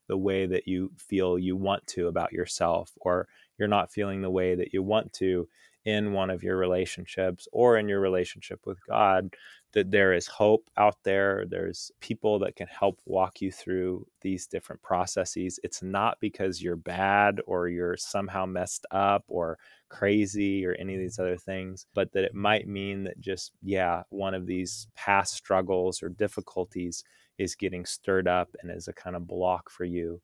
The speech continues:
and that, you know, there's no shame in, in reaching out for help and getting support along the way. And there's plenty of avenues to do that, some of which involve an individual therapist or counselor,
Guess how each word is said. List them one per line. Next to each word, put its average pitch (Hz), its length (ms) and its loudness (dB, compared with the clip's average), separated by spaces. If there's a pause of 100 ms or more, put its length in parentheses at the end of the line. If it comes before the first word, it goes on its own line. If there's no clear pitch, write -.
and 90 200 -6
that, 87 220 -4 (160)
you 95 140 -10
know, 85 160 -8
there's 87 240 -4
no 87 120 -6
shame 101 520 0
in, 90 280 -6 (100)
in 87 260 -6
reaching 92 340 -2
out 92 180 -4
for - 140 -6
help 92 360 0 (180)
and 87 420 -6
getting 90 240 -4
support 90 600 -6
along 90 320 -6
the 85 60 -6
way. 87 280 -4
And 87 100 -4
there's 87 320 -6 (400)
plenty 135 380 4
of 110 100 6
avenues 101 540 4
to - 140 -8
do 92 180 0
that, 90 260 0
some 110 280 2
of 104 100 2
which 104 260 2
involve 95 520 6
an 92 100 -4
individual 95 500 -2
therapist 92 720 -4
or - 60 -12
counselor, 95 560 -4